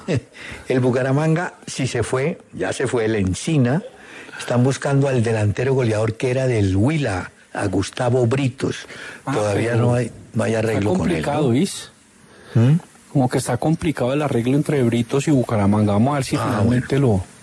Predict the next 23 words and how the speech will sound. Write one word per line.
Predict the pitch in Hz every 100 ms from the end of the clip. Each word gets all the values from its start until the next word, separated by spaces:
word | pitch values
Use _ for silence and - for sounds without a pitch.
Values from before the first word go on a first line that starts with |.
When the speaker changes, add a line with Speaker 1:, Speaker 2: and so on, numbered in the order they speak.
| - - - - - -
Speaker 2:
lo, | -
Speaker 1:
Hombre, | 165 143 95
Speaker 2:
lo | 110 107
logran. | 101 107 90 85 - - -
Speaker 1:
nos | 127 117
faltó | 117 110 127
anotar | 147 156 156
que | -
Panamá, | 139 143 113 104 113
la | 143
selección | 120 110 98 120
de | 131
Panamá | 127 113 104 110
juega | - 131 123 127
hoy | - 143
con | 151 143 123
Canadá | 117 101 98 110 143 165 - - - -
a | 110
las | 107 104 95
seis | - 143 139
de | 143
la | 120
tarde | 101 - 143 151 143 165 165